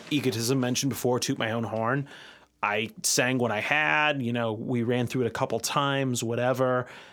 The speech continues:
took a bathroom break. There was a vote cast while I was out the door, just, like,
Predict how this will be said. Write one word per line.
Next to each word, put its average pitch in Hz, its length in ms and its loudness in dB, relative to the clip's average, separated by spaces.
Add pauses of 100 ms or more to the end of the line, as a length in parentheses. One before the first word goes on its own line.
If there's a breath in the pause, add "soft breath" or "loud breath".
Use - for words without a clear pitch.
(380 loud breath)
took 139 160 2
a 139 40 4
bathroom 123 500 2
break. 120 320 4
There 123 100 4
was 110 120 2
a 113 40 0
vote 117 280 2
cast 120 460 0
while 110 140 0
I 110 40 0
was 113 140 0
out 104 180 0
the 117 60 -4
door, 113 340 2
just, 110 240 -2
like, 104 460 -2